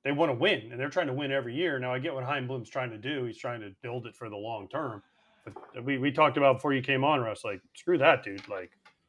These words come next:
I wanna win now, and the fans wanna win now. They don't care about five years from now."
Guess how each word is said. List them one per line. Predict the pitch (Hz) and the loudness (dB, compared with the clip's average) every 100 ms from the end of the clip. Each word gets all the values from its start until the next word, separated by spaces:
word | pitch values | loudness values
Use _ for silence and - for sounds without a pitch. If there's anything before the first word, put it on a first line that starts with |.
| - | 2
I | 131 | 6
wanna | 165 120 | 6 2
win | 139 120 | -2 2
now, | 143 147 117 | 4 4 2
and | 110 | -4
the | |
fans | - 180 175 | 2 4 4
wanna | 135 127 | 0 -2
win | 123 117 | -2 -4
now. | 107 123 | -4 -2
They | 175 | -2
don't | - | -2
care | 185 202 | 0 2
about | 135 110 | 0 0
five | 131 120 | -2 -2
years | 110 107 | -4 -10
from | 110 | -12
now." | 101 | -14